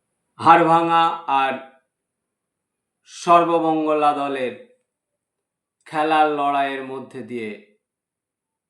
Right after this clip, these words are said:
জহর রায় অভিনয় করছিলেন। তিনি তার এই শিলটি কিছুতে বাইরে যেতে দেবেন না, চান না, সেটিকে পরে অবশ্যই উত্তম কুমার সেই শিলটি তাদের হাতে তুলে দেন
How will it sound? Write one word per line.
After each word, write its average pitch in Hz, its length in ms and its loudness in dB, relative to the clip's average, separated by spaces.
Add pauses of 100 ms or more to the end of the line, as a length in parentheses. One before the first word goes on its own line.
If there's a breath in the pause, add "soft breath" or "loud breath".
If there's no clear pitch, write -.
(600)
জহর 160 400 0
রায় 160 200 -2
অভিনয় 151 380 -6
করছিলেন। 139 680 -12
তিনি 180 300 -4 (640)
তার 170 220 -2
এই 175 120 -2
শিলটি 185 540 -8
কিছুতে 160 460 -8
বাইরে 156 480 -2
যেতে 151 280 -8
দেবেন 139 340 -10
না, 131 440 -10
চান 170 260 2 (100)
না, 143 180 -4 (380)
সেটিকে 160 560 -12 (560)
পরে 139 300 -8
অবশ্যই 131 800 -14
উত্তম 143 420 -10
কুমার 123 340 -8 (400)
সেই 127 200 -10
শিলটি 120 440 -10
তাদের 117 640 -10
হাতে 131 340 -10
তুলে 113 280 -10
দেন 107 240 -10